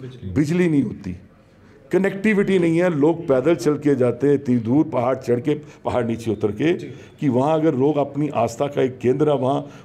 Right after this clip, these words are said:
Speaker 2: पानी नसीब नहीं होता। तो यहाँ से तो पिछले दो बार के एमपी हमारे योग किशोर जी हैं।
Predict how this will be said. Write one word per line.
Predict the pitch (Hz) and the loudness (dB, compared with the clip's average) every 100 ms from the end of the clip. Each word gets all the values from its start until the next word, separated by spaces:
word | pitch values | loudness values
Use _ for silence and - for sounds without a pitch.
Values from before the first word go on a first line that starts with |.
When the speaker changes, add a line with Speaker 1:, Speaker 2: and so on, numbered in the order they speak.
| - | -6
Speaker 2:
पानी | 110 139 | -2 0
नसीब | 160 - 143 135 | -2 -2 -2 0
नहीं | 131 | 0
होता। | 117 131 160 | 0 0 0
तो | 180 | 0
यहाँ | 127 131 | 0 -2
से | 147 - | -2 -2
तो | 180 180 180 - - - | 0 0 -2 -16 -18 -10
पिछले | 127 156 | -6 -2
दो | 175 104 139 | -2 2 0
बार | 170 175 | 2 0
के | 165 165 | 0 0
एमपी | 147 151 | 0 0
हमारे | 143 131 127 123 117 | 0 2 2 2 0
योग | 101 101 110 107 | -4 -2 -2 -4
किशोर | 104 104 92 | -4 -4 -4
जी | 90 | -6
हैं। | 95 180 | -8 -10